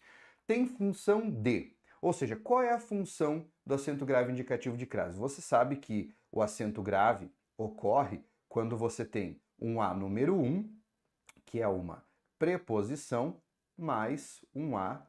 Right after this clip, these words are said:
número dois, certo? Que na maior parte das vezes é um artigo definido feminino. Também pode ser um pronome demonstrativo ou os pronomes aquele, aquela e aquilo, tá? Mas aqui eu quero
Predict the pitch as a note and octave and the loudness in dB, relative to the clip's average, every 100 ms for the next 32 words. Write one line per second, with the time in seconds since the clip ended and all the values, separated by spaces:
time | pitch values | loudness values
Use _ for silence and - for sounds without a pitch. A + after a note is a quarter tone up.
0 | - F#2+ F2+ F#2+ D#3+ A#3 D3 - - - | -16 -12 -6 -4 0 0 0 -6 -14 -20
1 | _ _ - G2+ C#3 C#3+ - _ _ - | _ _ -4 -2 -2 -6 -14 _ _ -6
2 | G#2+ F#2 F2 F2 F#2+ F2+ F#2 - E3+ A2+ | -4 -4 -4 -4 -2 -2 -2 -2 -4 -2
3 | G#2+ C3+ E3+ - - G2+ B2+ - _ _ | -2 -2 -4 -12 -6 -4 -4 -10 _ _
4 | - G#2 A#2 C3 A2+ - - G2+ A2 D3 | -10 -6 -2 -4 -4 -10 -8 -6 -4 -8
5 | - - G#2 A2+ - A2 F2 F#2 - A#2 | -14 -10 -4 -4 -2 -4 -4 -6 -6 -2
6 | E3+ F3+ A2 - _ _ - A#3+ D3 C3 | 0 0 -2 -8 _ _ -4 0 0 0
7 | C3 B2+ - B2 B2+ A#2+ G2+ G2 G#2+ A2+ | 0 0 -2 -4 -2 -2 -2 -2 -2 -2
8 | A2+ - G3 - C#3+ D3+ C#3+ D3 - C#3 | -4 -6 -8 -4 -2 0 -2 -2 -6 -4
9 | A#2 C3 C3+ - - G#2+ A#2 - F2+ F#2 | -2 -2 -4 -4 -6 -6 -6 -8 -6 -6
10 | F#2 - D#3 - - _ _ - G#2+ C3 | -6 -6 -6 -6 -14 _ _ -2 2 2
11 | D3 F3+ E3+ E3 G#3+ G#3+ - - C#3 C#3 | 0 -2 -4 -4 -4 -8 -18 -2 0 2
12 | F3 F3+ F#3 | 2 2 0